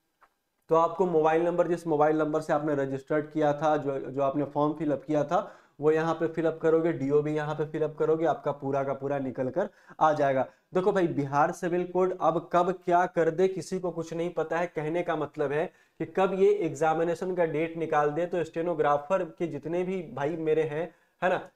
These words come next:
जितने भी लोग हैं उन सारे लोगों के लिए एक छोटा सा इन्फॉर्मेशन है कि बहुत जल्द आप लोगों का सात तारीख के बाद ये चांस है कि आप लोगों का भी स्किल टेस्ट जो डेट है वो अनाउंस हो जाएगा। और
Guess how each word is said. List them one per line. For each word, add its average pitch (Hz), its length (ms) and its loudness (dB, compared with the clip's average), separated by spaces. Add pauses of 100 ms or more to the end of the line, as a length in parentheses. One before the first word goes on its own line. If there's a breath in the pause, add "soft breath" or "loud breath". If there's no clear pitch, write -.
जितने 185 340 -2
भी 190 120 -2
लोग 170 380 0
हैं 180 220 0
उन 175 300 -4
सारे 175 380 2
लोगों 175 240 2
के 175 120 -6
लिए 180 120 2
एक 175 120 -6
छोटा 180 240 -2
सा 180 120 -4
इन्फॉर्मेशन 160 640 0
है 185 180 -2 (340 loud breath)
कि 190 60 2 (120)
बहुत 180 500 2
जल्द 185 340 0
आप 170 220 2
लोगों 156 300 0
का 170 220 0
सात 160 500 0
तारीख 156 340 0
के 156 160 -2
बाद 151 400 2
ये 147 100 2
चांस 156 540 -2
है 147 200 0
कि 165 200 -6
आप 147 320 0
लोगों 147 300 2
का 160 180 2
भी 175 300 -2 (280 loud breath)
स्किल 190 420 -2 (120)
टेस्ट 175 360 2
जो 151 220 0
डेट 165 380 0
है 165 140 0
वो 170 120 2
अनाउंस 170 580 0
हो 139 100 -4
जाएगा। 139 460 2 (320 loud breath)
और 175 120 6